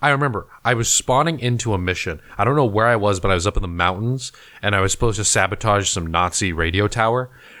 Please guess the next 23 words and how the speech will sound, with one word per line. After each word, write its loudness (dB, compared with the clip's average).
And 0
the -4
opening -2
dialogue, 0
which -4
it 2
wasn't 2
even 0
dialogue, 0
it -6
was -6
just -10
text -4
on 0
the -4
screen. -6
I'm 0
sure 2
they'll 4
add 4
a -4
voiceover -2
later. -6